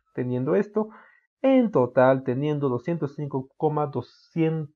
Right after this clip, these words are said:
no, cuarenta y dos metros cuadraditos. Hasta aquí sencillo, ¿verdad?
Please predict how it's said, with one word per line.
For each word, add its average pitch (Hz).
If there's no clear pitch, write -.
no, 127
cuarenta 123
y 120
dos -
metros 156
cuadraditos. 151
Hasta 220
aquí 285
sencillo, 131
¿verdad? 127